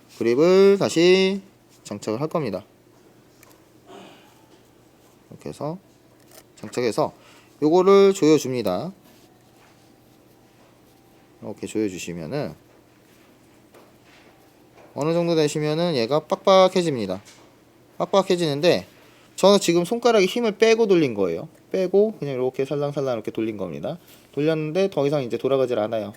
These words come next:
손, 손가락에 그냥 마찰력으로는요. 이렇게 조여졌으면 요걸 빼주세요. 빼주시고 그러고 나서 요 그립을 움직여보면 얘가 이게 뻑뻑해요. 벌써 이거 움직여보면은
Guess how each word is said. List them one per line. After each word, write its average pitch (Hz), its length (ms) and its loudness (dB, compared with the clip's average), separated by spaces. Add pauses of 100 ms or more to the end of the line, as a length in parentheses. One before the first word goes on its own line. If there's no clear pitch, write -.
손, - 280 -16
손가락에 175 500 0
그냥 123 400 -4
마찰력으로는요. 110 880 0 (420)
이렇게 185 880 6 (320)
조여졌으면 147 580 2
요걸 117 180 2
빼주세요. 160 520 0 (220)
빼주시고 196 640 2 (400)
그러고 180 200 2
나서 175 180 2
요 147 120 4
그립을 156 300 4
움직여보면 131 720 2 (500)
얘가 147 160 6
이게 127 140 2
뻑뻑해요. 214 680 0 (160)
벌써 87 280 -12 (2500)
이거 - 100 -10
움직여보면은 139 800 -2